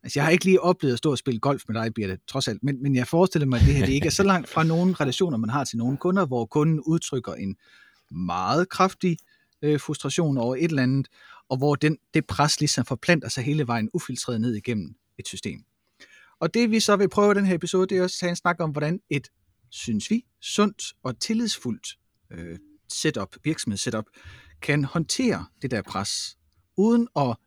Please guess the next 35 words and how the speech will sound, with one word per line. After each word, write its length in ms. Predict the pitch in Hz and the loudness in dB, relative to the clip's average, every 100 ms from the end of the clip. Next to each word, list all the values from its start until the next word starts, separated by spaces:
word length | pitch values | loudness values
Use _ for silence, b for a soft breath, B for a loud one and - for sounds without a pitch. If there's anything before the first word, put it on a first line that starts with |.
| _ | _
ignorere 480 | 127 113 147 208 147 | -2 0 2 2 2
det 180 | 120 - | -2 -6
eller 120 | 98 | -6
negligere 480 | 92 92 107 233 214 | -6 -6 -4 -2 0
det, 140 | 117 | 0
men 500 | 139 156 165 170 156 | 2 4 4 4 2
håndtere 420 | 151 160 - 208 156 | -2 -4 -2 0 0
det 140 | 104 | -2
på 120 | - | -4
en 80 | 123 | -4
tilpas 400 | 127 - 165 - | -4 -4 -4 -2
måde, 200 | 139 151 | -2 0
så 120 | - | -2
det 160 | 131 113 | -2 -2
faktisk 280 | 139 131 - | -4 -4 -4
bliver 120 | 120 | -4
et 60 | - | -4
produktivt, 480 | - 185 - - 127 | -2 -2 -2 -4 -6
i 40 | |
stedet 220 | 107 120 107 | -6 -6 -6
for 80 | |
sådan 180 | 107 117 | -6 -4
et, 100 | 104 b b b b b b b b b _ _ | -4 b b b b b b b b b _ _
øh, 220 | - 87 92 - - - | -12 -10 -12 -16 -8 0
destruktivt 600 | 160 - 123 - 131 107 | 0 0 -4 -2 -2 -2
og 60 | |
ikke 160 | 120 120 | -2 -4
så 100 | 110 | -6
konstruktivt 500 | - 123 - - 90 | -6 -6 -8 -10 -12
pres. 200 | - 107 - - _ _ _ _ _ - _ _ _ _ - | -14 -12 -12 -14 _ _ _ _ _ -14 _ _ _ _ 0
Så 260 | - 190 190 | 6 6 6
vi 100 | 240 | 4
vil 160 | 240 | 6
nu 140 | 226 269 | 4 4
klippe 440 | - 226 277 135 | 0 0 2 -2